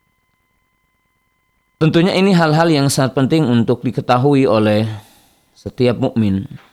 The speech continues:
setiap muslim, baik pihak seorang bapak ataupun pihak seorang ibu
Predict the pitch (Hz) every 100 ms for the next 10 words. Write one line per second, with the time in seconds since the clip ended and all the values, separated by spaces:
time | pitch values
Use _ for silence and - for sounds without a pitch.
0 | _ _ _ _ _ _ - - 110 104
1 | 117 107 107 95 90 104 - _ _ _
2 | _ _ _ - 98 104 110 - _ _
3 | _ - _ _ _ _ _ _ - 117
4 | 107 - - 107 104 98 95 110 139 -
5 | - _ _ _ _ _ _ - _ _
6 | _ _ _ 127 110 104 - 107 98 92
7 | 110 - - - 92 98 95 104 107 156